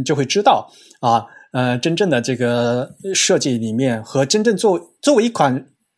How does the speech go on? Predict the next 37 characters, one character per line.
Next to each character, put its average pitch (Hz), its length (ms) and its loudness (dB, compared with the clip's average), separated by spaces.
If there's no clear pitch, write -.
设 330 140 2
计 302 120 2
的 180 80 2
理 123 160 0
念 233 180 2
是 147 140 0
怎 120 120 -4
么 120 60 0
样 131 100 0
诞-， 139 180 -2
诞 131 140 0
生 127 120 -4
的， 120 100 -4
然 127 100 0
后 175 80 2
是 190 180 -2
作 196 300 -4
为 180 80 2
一 170 40 -2
个 175 100 4
产 160 300 0
品 127 160 -2
它 139 140 0
是 127 160 -2
怎 107 160 -8
么 110 80 -6
样 123 120 -2
一 120 40 -6
个 135 100 -6
诞 139 160 -4
生 120 160 -6
的， 117 100 -6
有 113 100 -6
这 214 120 -8
样 196 80 -4
一 151 60 -4
个 135 140 -2